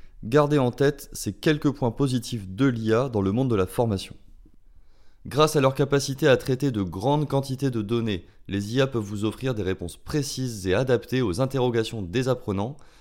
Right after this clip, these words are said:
et ainsi vous aider à améliorer vos formations. Ces outils vous offrent la possibilité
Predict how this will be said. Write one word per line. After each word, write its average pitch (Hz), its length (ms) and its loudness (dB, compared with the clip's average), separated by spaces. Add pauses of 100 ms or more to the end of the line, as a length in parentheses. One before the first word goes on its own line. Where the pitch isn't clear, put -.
(120)
et 135 120 4
ainsi 131 200 0
vous 135 240 -2
aider 131 220 2
à 120 100 4
améliorer 117 420 0
vos 123 120 -2
formations. 113 500 -4 (680)
Ces 135 220 -2
outils 139 240 0
vous 127 220 0
offrent 131 200 2
la 92 100 2
possibilité 135 840 -4